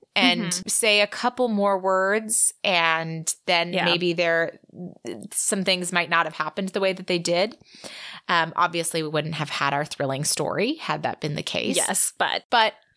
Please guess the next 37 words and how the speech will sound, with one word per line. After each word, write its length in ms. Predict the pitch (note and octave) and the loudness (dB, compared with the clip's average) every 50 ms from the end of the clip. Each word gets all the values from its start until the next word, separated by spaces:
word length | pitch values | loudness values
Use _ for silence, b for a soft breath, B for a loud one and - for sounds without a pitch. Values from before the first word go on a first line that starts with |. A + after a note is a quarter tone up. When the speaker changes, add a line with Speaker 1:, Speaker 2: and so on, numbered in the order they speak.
| B B B B - | B B B B -2
Speaker 1:
there 100 | F4 F#4 | 0 2
were 80 | G#4 | 2
just 180 | G4 - G#4 - | 2 2 2 0
still 180 | - - F#4+ E4 | 2 2 2 2
moments 420 | C4 A3 G3+ G3 F#3 F#3 F#3 - | 4 2 2 2 2 0 0 0
where 100 | F#3+ E3+ | 2 2
I 80 | E3 E3+ | 2 0
just 180 | F3 E3 - - | 0 -2 -2 -2
got, 160 | D#3+ - - | -2 0 -2
like, 140 | E3 D#3 - - | -2 -4 -2 -4
a 60 | D#3+ | -6
little 360 | D3+ D#3+ E3 E3+ F#3 F3 F3 E3+ | -6 -4 -2 0 0 2 2 2
bit 220 | E3 D#3 - - | 2 0 0 -2
kind 180 | - - E3+ D#3 | -4 -4 -2 -2
of 120 | D3+ - | -2 -4
like, 260 | - - - - - - _ _ _ | -6 -8 -8 -10 -12 -18 _ _ _
"Ugh," 160 | G3+ G#3 - - - _ _ _ _ | -2 -2 -2 -6 -12 _ _ _ _
you 120 | F#3+ F3 | -4 -2
know, 200 | D3+ C#3 D3 E3+ | 0 0 0 2
Speaker 2:
Mm-hmm. 600 | G3 A#3+ B3 C4+ A3+ G#3 G3+ G3+ G#3+ - _ - | 2 4 4 4 4 4 2 0 -2 -4 _ 0
Speaker 1:
with, 220 | G3+ G3 F#3 F3 - - | 2 2 2 2 -2 -2
with, 280 | A3 A3 A#3 A3 - - - - | 0 2 2 2 0 -6 -14 -4
with 300 | G#3 G#3+ G3+ - - - | 0 0 0 0 -2 -6
her, 300 | - - E3 C#3 C3 A2+ | -2 0 0 2 2 0
because 280 | - F3 - F#3+ F3 F3 | -2 -2 -2 0 2 2
I 100 | F3+ E3 | 2 2
was 160 | E3 E3 - - | 2 0 -2 0
like, 340 | D#3 D#3 D3 C#3+ - - _ _ _ _ | 0 0 0 0 -4 -12 _ _ _ _
just, 340 | - - - - - - - | -6 -4 -2 -2 0 0 0
like, 220 | G#3 F#3+ F#3+ - _ _ _ - - | 0 -2 -2 -6 _ _ _ -6 -2
I 80 | A3+ C4+ | 0 0
don't 100 | C#4+ A#3+ | 2 2
know, 220 | F3+ F3+ G3 A3+ - | 0 0 -2 -2 -4
tell 180 | - A#3 A#3 | -2 0 0
him 100 | C4 C#4+ | 0 0
your 100 | D4+ C4 | 0 0
name 580 | G#3+ D#3 C3+ C3 E3 F#3+ G3 E3+ C#3 C#3 D#3 | 0 0 0 0 2 2 0 0 -2 -2 -4